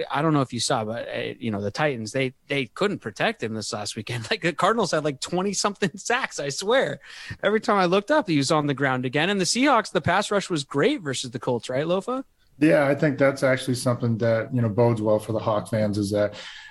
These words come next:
Speaker 2: our, you know, I, I, I knew that the Cardinals were gonna be a problem. I told you, Chandler Jones coming back from injury with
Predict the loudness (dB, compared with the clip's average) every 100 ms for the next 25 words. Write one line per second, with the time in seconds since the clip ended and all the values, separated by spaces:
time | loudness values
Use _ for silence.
0 | -4 2 4 4 4 4 4 0 -6 _
1 | _ _ _ _ -4 0 2 4 2 0
2 | 2 6 8 8 6 4 -2 -2 2 4
3 | 4 0 -4 -2 2 4 4 2 2 2
4 | 2 2 2 2 2 2 2 0 2 2
5 | 2 -2 -4 -6 -2 2 4 4 4 2
6 | 2 0 2 2 2 2 -2 -4 2 2
7 | 4 2 2 0 0 0